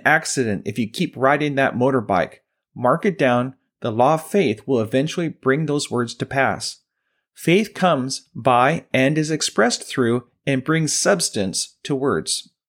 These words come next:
I believe that God operates and deals with our lives according to Scripture. Nowhere in the New Testament does it say that God is responsible for bringing tragedy and accidents into our lives in order to teach us some deep spiritual lesson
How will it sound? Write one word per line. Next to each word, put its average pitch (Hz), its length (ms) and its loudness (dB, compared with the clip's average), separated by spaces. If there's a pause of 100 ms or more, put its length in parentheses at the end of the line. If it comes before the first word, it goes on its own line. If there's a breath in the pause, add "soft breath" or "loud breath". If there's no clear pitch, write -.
(220)
I 127 120 0
believe 180 320 2
that 139 240 2
God 156 320 2
operates 139 520 0
and 107 200 -6
deals 147 340 2
with 123 140 -6
our 120 100 0
lives 120 340 0
according 131 440 -4
to - 100 -10
Scripture. 107 560 -4 (460)
Nowhere 170 360 4
in 131 180 0
the 117 100 2
New 143 160 0
Testament 120 640 -6
does 120 160 -2
it - 100 -4
say 143 280 2
that 104 180 0
God 131 220 2
is 143 160 -4
responsible 113 840 0
for - 140 -4
bringing 120 380 0
tragedy 143 640 0
and 104 260 -4
accidents 120 580 0
into 120 240 -4
our 127 120 2
lives 107 480 2
in 117 100 -2
order 135 240 0
to 120 140 -4
teach - 340 -4
us 113 300 -4
some 127 460 0 (260 soft breath)
deep 131 320 0
spiritual 139 640 0
lesson 113 500 -2